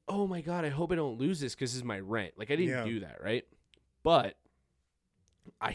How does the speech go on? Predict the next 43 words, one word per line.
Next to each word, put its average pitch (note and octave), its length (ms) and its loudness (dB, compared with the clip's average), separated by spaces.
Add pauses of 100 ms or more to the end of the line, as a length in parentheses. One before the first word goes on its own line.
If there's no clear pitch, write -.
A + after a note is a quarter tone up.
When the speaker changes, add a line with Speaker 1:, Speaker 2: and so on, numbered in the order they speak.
(100)
Speaker 1:
get E3 340 2
why C3 200 -2
people, A#2 480 -2
like, A2 340 -4
are A#2 100 -2
like, G#2 220 -4 (340)
"Oh, C#3+ 260 2 (340)
fuck." C#3+ 360 4
<laughs> - 20 -
Like, - 260 -2
I - 40 2
lost C#3+ 400 -2 (300)
a B2+ 80 2
lot B2 200 4
of G#2+ 80 -6
money. A2 360 -6 (140)
Like, A#2+ 400 0 (440)
it D3+ 180 8
was F3 240 10
one C#3+ 140 6
of D#3 60 6
those C#3 180 6
things A#2+ 260 -2
that G2 420 -4
I A2+ 100 2
brought A#2+ 320 2
ni-, A2 300 -2
like, A2 220 -4
so A#2+ 140 2
I A#2+ 80 6
brought B2+ 220 4
eleven A#2 260 0
hundred C3 220 0
dollars. G2 400 -6 (1300)
I A2 80 -4
lost A#2+ 380 4
it D3 60 0
all. G#2+ 300 -2 (480)
And B2 120 0
then A#2+ 80 2
it A#2+ 40 4
was, A#2+ 120 2
like, G2 240 -4